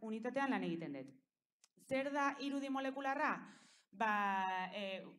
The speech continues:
nik uste dut denok ezagutzen dugula, eh, adibidez, eh, lesio bat dakagunean, eh, belaunan edo edozein tokitan, pues, ospitaletan, eh, eh, irudi molekularraren, mm, teknikekin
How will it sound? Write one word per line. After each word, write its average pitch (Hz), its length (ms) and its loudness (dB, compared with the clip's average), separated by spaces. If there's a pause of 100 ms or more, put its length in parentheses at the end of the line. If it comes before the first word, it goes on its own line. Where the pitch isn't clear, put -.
nik 214 140 -6
uste 233 180 -4
dut 226 100 -6
denok 226 220 -4
ezagutzen 220 420 -4
dugula, 294 460 2 (340)
eh, 196 640 -4
adibidez, 202 600 -2
eh, 190 200 -2
lesio 196 340 -6
bat 208 140 -6
dakagunean, 202 800 -2 (340)
eh, 202 300 -12
belaunan 208 600 0
edo 180 140 -2
edozein 196 360 -4
tokitan, 240 380 -6
pues, 202 220 -6
ospitaletan, 190 800 -6
eh, 170 440 -4
eh, 170 180 -6 (100)
irudi 180 260 -4
molekularraren, 196 1600 -4
mm, 214 260 -6
teknikekin 247 640 -4